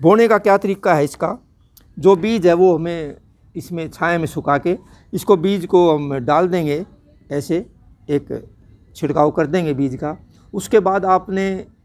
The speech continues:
या तो वर्मी कंपोस्ट या अगर आपके पास, अ, ये कोकोपीट है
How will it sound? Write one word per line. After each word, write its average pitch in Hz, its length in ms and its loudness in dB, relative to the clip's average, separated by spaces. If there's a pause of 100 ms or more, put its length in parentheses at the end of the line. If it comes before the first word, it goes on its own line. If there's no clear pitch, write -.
(140)
या 175 140 2
तो 185 160 -2 (100)
वर्मी 165 300 0
कंपोस्ट 170 540 -2
या 175 320 0
अगर 170 240 -2
आपके 165 280 0
पास, 160 360 0
अ, 143 280 0 (600)
ये 160 380 2 (800)
कोकोपीट 202 560 2
है 147 380 0